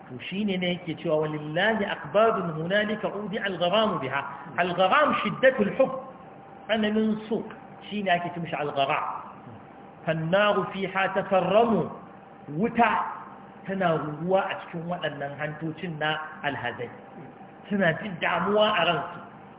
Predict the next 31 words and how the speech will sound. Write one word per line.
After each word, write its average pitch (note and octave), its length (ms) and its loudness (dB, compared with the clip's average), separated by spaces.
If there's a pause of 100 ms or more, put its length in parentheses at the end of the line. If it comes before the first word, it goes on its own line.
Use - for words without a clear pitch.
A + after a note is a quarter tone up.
(120)
Sun E3+ 220 -6
zo F3 200 -2
sun G3+ 220 -6
samu D#3+ 260 -2
kusanci F3 500 -6
da C#3 140 -4
Allah C#3 340 -4
subhanahu B2 560 -6
wa B2 80 -6
ta'ala. F#2 400 -16 (580)
In G3 240 -2
suka G#3+ 240 -4
yi D3+ 120 -2
sallah E3 420 0
ɗaya G#3 300 6 (560)
a C3+ 100 -12
masallacin C#3+ 680 -6
Ka'aba D3+ 360 -6
a A#2+ 200 -6
zahar D#3+ 300 -4 (400)
ko F3 200 -2
suka F3 240 -6
yi D3+ 80 -4
la'asar, C#3 420 -2 (280)
za D#3+ 160 0
a C#3 120 -2
ba C#3 200 -2
su C3+ 100 -10
lada C3+ 320 -6
dubu E3 340 -4
ɗaya B2+ 220 -6